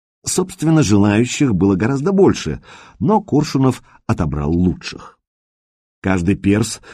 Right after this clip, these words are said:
принёс торжественную клятву в присутствии зороастрийского жреца служить новому хозяину верой и правдой, за что каждому было обещано освобождение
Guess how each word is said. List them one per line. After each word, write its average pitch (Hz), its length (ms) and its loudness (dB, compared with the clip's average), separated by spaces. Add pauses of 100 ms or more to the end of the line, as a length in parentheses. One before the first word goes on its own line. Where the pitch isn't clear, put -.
(140)
принёс 101 360 2
торжественную 107 720 0
клятву 104 720 0 (160)
в - 160 -20
присутствии 117 840 2
зороастрийского 101 880 -2
жреца 104 600 0 (180)
служить 120 720 2
новому 113 460 4
хозяину 98 680 0
верой 85 360 0
и - 20 -6
правдой, 147 720 0 (220)
за 90 220 -2
что 85 240 -6
каждому 170 800 0 (200)
было 185 300 0
обещано 147 540 0
освобождение 92 1000 2